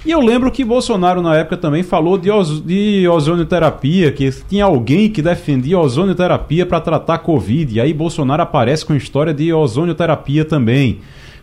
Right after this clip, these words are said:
Tem, é, inclusive, meios de você utilizar que são bem complexos.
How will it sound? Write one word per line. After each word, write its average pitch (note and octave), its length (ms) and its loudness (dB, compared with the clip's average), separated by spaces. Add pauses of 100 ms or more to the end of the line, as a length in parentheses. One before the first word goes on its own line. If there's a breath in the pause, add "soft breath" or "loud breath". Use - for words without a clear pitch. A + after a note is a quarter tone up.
(100)
Tem, C3 520 0
é, A#2+ 220 0
inclusive, A#2+ 420 0
meios B2 460 2
de A2 60 -4
você G#2+ 280 -2
utilizar G#2+ 600 -2
que - 80 -16
são A2+ 260 -2
bem A2 540 0
complexos. - 800 -2